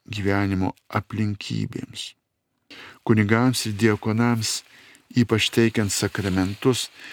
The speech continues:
dera iškelti aikštėn ir žodžio vienybę, Dievo žodžio vienybę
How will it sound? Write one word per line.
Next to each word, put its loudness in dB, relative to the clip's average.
dera 2
iškelti 0
aikštėn -2
ir 4
žodžio 2
vienybę, 2
Dievo 4
žodžio 2
vienybę 0